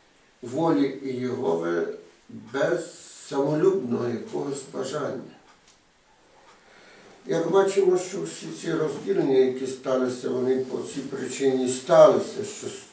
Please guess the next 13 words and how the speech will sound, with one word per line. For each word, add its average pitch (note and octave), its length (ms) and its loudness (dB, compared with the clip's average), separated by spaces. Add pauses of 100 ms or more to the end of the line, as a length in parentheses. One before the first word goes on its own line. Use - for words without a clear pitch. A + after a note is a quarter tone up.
(160)
коли C3 540 2 (1400)
Єгова D3 520 4
робить D3+ 380 4
вибір, D3 600 2 (360)
то C#3+ 160 -2
вони D3+ 500 0 (500)
не C#3 160 -2
підкорилися F3 1000 0
вибору, B2+ 580 2
котрий B2 640 -4 (200)
Єгова B2 720 4 (140)
установив. A#2+ 760 -2 (1080)
Повна C3 440 0